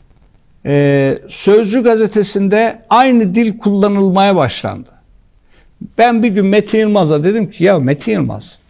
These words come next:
merak ediyorum." dedim ya. Cumhurbaşkanı, o zaman başbakandır, seni davet ederse sen Tayyip Erdoğan'ın bir davetine gittiğinde, karşılaştığında kendisine nasıl hit-, hitap edeceksin? "O ne demek ya?" dedi.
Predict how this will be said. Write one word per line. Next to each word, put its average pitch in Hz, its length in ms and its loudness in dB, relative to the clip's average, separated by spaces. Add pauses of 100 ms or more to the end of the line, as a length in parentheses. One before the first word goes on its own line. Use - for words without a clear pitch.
(200)
merak 233 440 0
ediyorum." 131 460 -4
dedim 120 260 -12
ya. - 200 -18 (640)
Cumhurbaşkanı, 214 800 0
o 156 80 -2
zaman 160 240 0
başbakandır, 127 680 -6
seni 165 280 -2
davet 143 360 2
ederse 127 640 -2
sen 220 360 -2
Tayyip 190 320 2
Erdoğan'ın 190 500 0
bir 156 160 -4
davetine 175 560 2
gittiğinde, 151 680 -2
karşılaştığında 196 1000 -2
kendisine 180 640 -4
nasıl 208 260 -6
hit-, - 220 -12
hitap 147 360 0
edeceksin? 127 680 -8 (680)
"O 190 140 2
ne 185 120 0
demek 139 320 -2
ya?" 160 180 -2
dedi. 120 260 -10